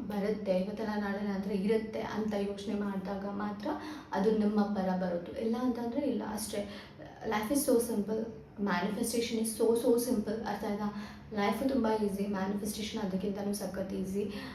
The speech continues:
ನೋಡಿ, ನಾನು ಒಂದು ವಿಷಯ ಹೇಳ್ಬೇಕು, as, ಆ, ಲೈಕ್ ಅರ್ಥ ಮಾಡ್ಕೊಳ್ಳಿ, ಆ, ನೀವೇನೋ ಒಂದು ಮ್ಯಾನಿಫೆಸ್ಟ್ ಮಾಡ್ತಿದ್ದೀರಾ ಅಂದ್ರೆ ಅಲ್ಲಿ ನೀವು ಮ್ಯಾನಿಫೆಸ್ಟ್ ಮಾಡ್ತಿಲ್ಲ, ಓಕೆ? ನೋಡಿ, ಕೆಲವೊಂದಿಷ್ಟು ನಮ್ಗೆ ಗೊತ್ತಿದೆ, ಕೆಲವೊಂದಿಷ್ಟು ನಮ್ಗೆ ಗೊತ್ತಿಲ್ಲ.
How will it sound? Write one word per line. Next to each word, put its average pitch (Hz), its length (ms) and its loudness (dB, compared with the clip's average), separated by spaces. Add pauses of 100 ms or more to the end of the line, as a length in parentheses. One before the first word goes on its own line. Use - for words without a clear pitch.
(140)
ನೋಡಿ, 233 480 2
ನಾನು 214 320 2
ಒಂದು 220 100 2
ವಿಷಯ 220 220 0
ಹೇಳ್ಬೇಕು, 208 640 -2
as, 208 340 -2 (360)
ಆ, 202 280 0
ಲೈಕ್ 196 460 2
ಅರ್ಥ 208 160 -2 (100)
ಮಾಡ್ಕೊಳ್ಳಿ, 208 520 2
ಆ, - 520 -12 (480)
ನೀವೇನೋ 220 500 4
ಒಂದು 240 280 6
ಮ್ಯಾನಿಫೆಸ್ಟ್ 202 540 0
ಮಾಡ್ತಿದ್ದೀರಾ 202 560 0
ಅಂದ್ರೆ 196 260 0
ಅಲ್ಲಿ 214 220 0
ನೀವು 202 140 4
ಮ್ಯಾನಿಫೆಸ್ಟ್ 196 580 0
ಮಾಡ್ತಿಲ್ಲ, 196 480 -4 (240)
ಓಕೆ? 214 520 -4 (1600)
ನೋಡಿ, 196 640 0
ಕೆಲವೊಂದಿಷ್ಟು 233 720 2
ನಮ್ಗೆ 214 320 4
ಗೊತ್ತಿದೆ, 190 500 0
ಕೆಲವೊಂದಿಷ್ಟು 196 600 0
ನಮ್ಗೆ 190 240 0
ಗೊತ್ತಿಲ್ಲ. 190 360 -4